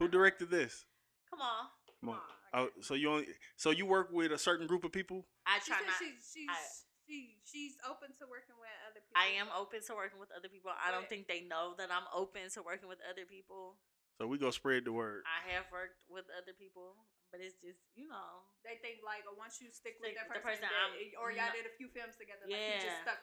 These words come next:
Speaker 2: with them.
Speaker 3: I'm not, but me and Kamal do great work together.
Speaker 2: Yeah.
Speaker 3: And I like how he runs his sets.
Speaker 2: Plus,
Speaker 3: Everybody
Speaker 2: you
Speaker 3: don't
Speaker 2: gotta,
Speaker 3: run
Speaker 2: you
Speaker 3: their
Speaker 2: know,
Speaker 3: sets.
Speaker 2: stick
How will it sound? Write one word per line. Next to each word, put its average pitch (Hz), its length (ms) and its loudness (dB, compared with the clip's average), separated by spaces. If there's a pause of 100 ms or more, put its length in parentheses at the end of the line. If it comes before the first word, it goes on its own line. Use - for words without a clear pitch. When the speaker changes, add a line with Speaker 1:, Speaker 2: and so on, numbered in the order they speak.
Speaker 2:
with - 80 -20
them. 175 140 -20
Speaker 3:
I'm 214 180 4
not, 196 400 4
but 185 140 -2 (180)
me 196 320 -8
and - 60 -10
Kamal 175 260 -8
do 170 140 -18 (100)
great 170 240 -4
work 160 160 -10
together. - 320 -20
Speaker 2:
Yeah. 196 240 -16 (480)
Speaker 3:
And 143 200 -10 (220)
I 170 220 4
like 180 240 4
how 160 160 -14
he 160 80 -20
runs 151 320 -12
his - 160 -20
sets. 127 240 -16 (160)
Speaker 2:
Plus, - 80 -20
Speaker 3:
Everybody 214 1040 -10
Speaker 2:
you 277 80 -16
Speaker 3:
don't 262 80 -10
Speaker 2:
gotta, 262 240 -6
Speaker 3:
run 240 80 -14
Speaker 2:
you 254 80 -16
Speaker 3:
their 247 80 -14
Speaker 2:
know, 233 240 -10
Speaker 3:
sets. 254 160 -20
Speaker 2:
stick 262 160 -18